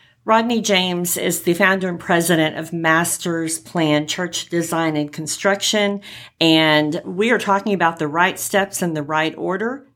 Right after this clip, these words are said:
This is the timeline that is so critical for your construction process, and the due diligence and feasibility is what we're concentrating on right now. If you go back and listen to previous podcasts, you can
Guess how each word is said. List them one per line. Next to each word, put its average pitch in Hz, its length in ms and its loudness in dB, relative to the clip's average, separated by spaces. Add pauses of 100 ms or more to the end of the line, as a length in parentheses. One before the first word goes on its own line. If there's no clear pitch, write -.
(120)
This 190 300 0
is 240 180 -4
the 254 100 -8
timeline 160 1000 -2
that 160 240 2
is 151 220 -4
so 202 200 2
critical 180 720 0 (280)
for 165 680 0
your 196 360 0
construction 180 760 -2
process, 156 800 -2
and 170 300 0
the 165 80 2
due 208 240 2
diligence 190 680 2
and 156 180 -2
feasibility 170 800 0
is 160 220 0
what 151 260 0
we're 147 280 -4 (320)
concentrating 214 880 2
on 165 280 0
right 151 280 0
now. 180 480 0 (360)
If 254 280 2
you 247 80 -4
go 233 160 2
back 220 320 2
and 190 160 2
listen 185 300 0
to 175 120 -4
previous 170 540 -2
podcasts, 214 840 -2
you 214 240 -2
can 233 380 -4